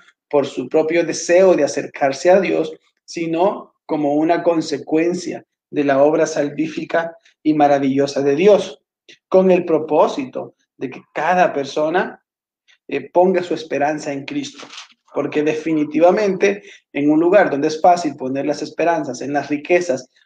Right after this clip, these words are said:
o en las cosas, ah, podrían caer los cristianos de Éfeso en, eh, en la desventaja de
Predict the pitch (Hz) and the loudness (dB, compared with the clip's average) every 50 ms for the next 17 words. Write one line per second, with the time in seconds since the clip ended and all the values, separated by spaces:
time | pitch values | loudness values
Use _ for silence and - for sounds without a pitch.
0 | _ _ - 135 143 143 139 131 127 - - - 180 190 185 202 214 214 - - | _ _ -4 -2 -2 -2 -2 -4 -6 -6 0 2 2 2 2 2 0 -2 -4 -8
1 | _ _ _ _ _ _ _ _ _ _ - - - _ - - 135 135 135 135 | _ _ _ _ _ _ _ _ _ _ -20 -20 -20 _ -6 -4 -2 -2 -2 0
2 | 135 131 131 - - - _ - 151 151 151 156 151 175 190 196 196 185 180 180 | 0 -2 -2 -4 -6 -8 _ 0 0 2 2 0 0 0 2 4 4 4 4 2
3 | 175 175 175 _ _ _ _ _ _ - - 143 143 147 170 185 185 185 165 147 | 0 -6 -12 _ _ _ _ _ _ 0 2 4 4 6 6 4 4 2 0 -4
4 | - - 151 139 139 - - 151 151 151 151 156 143 131 131 131 139 151 151 151 | -4 -6 -10 -10 -10 -6 -2 2 2 2 2 2 -2 -2 -4 -4 -2 -4 -4 -6
5 | - 147 - - 147 - - _ _ _ _ _ _ _ - - 135 131 127 127 | -8 -10 -10 -10 -14 -14 -16 _ _ _ _ _ _ _ -16 -12 -8 -6 -4 -4
6 | 127 127 127 127 123 123 123 123 123 - - - - 135 123 - - 143 143 147 | -4 -4 -4 -4 -4 -6 -6 -8 -10 -10 -12 -12 -12 -14 -12 -8 -4 -2 0 0
7 | 143 143 147 147 151 156 151 156 151 180 165 - - - - - _ _ _ _ | 0 0 0 -2 0 -2 0 0 2 0 0 0 -4 -10 -12 -16 _ _ _ _
8 | - 131 139 139 143 143 143 139 139 143 | -8 -2 0 2 4 4 2 0 -2 -6